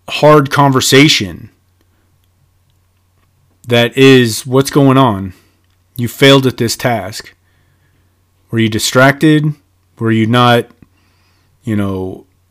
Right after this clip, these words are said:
were you, were you, were you not bought into it? Did you, you know, what was your, what was your mindset? What was your ideology? What kept you from performing this?"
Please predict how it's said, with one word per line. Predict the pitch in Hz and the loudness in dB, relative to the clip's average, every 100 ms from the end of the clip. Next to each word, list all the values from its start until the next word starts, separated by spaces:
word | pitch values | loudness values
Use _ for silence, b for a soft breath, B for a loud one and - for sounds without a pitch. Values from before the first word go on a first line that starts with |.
| _ _ | _ _
were | 123 110 | -6 -4
you, | 113 120 | -4 -4
were | 117 | -2
you, | 110 110 | -2 -2
were | 110 | -4
you | 110 107 | -2 0
not | 123 117 | 0 0
bought | 117 113 | -2 -2
into | 110 147 - 156 | 0 0 2 4
it? | 156 156 151 _ _ _ _ _ _ _ _ _ _ _ | 4 2 -2 _ _ _ _ _ _ _ _ _ _ _
Did | 117 110 | -6 -2
you, | 113 107 107 104 - _ _ _ _ _ | -2 0 -2 -4 -12 _ _ _ _ _
you | 123 | -10
know, | 98 95 107 | -10 -12 -14
what | - 120 127 | -8 -4 -2
was | 127 | -2
your, | 120 | -2
what | 135 135 156 | 0 2 2
was | 143 | 2
your | 135 | 4
mindset? | 135 143 143 127 | 4 4 2 0
What | 120 | 0
was | 135 135 | 0 2
your | |
ideology? | 131 127 120 131 131 110 | 2 2 2 4 2 0
What | 110 139 | -2 -2
kept | - 156 - | -2 -4 0
you | 143 | -2
from | 123 127 123 117 107 | 0 -2 -2 -2 -4
performing | - 110 127 135 123 104 98 | -8 -6 -2 0 0 -4 -10
this?" | 92 - - | -16 -16 -18